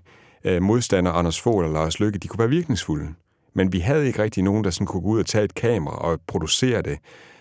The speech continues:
og sætte det sammen, og sørge for at tage alle Anders Foghs dårlige historier og klippe det sammen til en video, som så kunne, øh, blive delt af så mange som muligt, fordi der skulle rigtig meget arbejde til. En video, det ville tage alt for mange penge og alt for mange kræfter at lave. Men når jeg kan A I-generere videoer,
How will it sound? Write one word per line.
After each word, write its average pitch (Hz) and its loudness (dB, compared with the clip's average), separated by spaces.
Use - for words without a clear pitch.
og 92 2
sætte 92 2
det 82 -2
sammen, 113 2
og - -4
sørge 107 4
for 95 2
at 82 0
tage 110 2
alle 101 0
Anders 87 0
Foghs 104 0
dårlige 107 4
historier 101 0
og 85 -2
klippe - -4
det 76 -2
sammen 104 4
til 82 -2
en 85 0
video, 107 -2
som 82 -4
så 90 0
kunne, 82 -6
øh, - -4
blive 90 2
delt 104 2
af 80 -4
så - 0
mange 90 2
som 90 0
muligt, 85 0
fordi 92 -4
der 92 0
skulle 98 -2
rigtig 104 -2
meget 92 4
arbejde 107 0
til. - -6
En 135 4
video, 110 0
det 104 -2
ville 98 2
tage 98 2
alt 147 2
for 104 -2
mange 107 2
penge 113 2
og 90 4
alt 98 0
for 90 -2
mange 85 2
kræfter 87 -2
at 76 -4
lave. 71 -4
Men 98 2
når 98 4
jeg 92 2
kan - -6
A 143 0
I-generere 87 0
videoer, 80 -4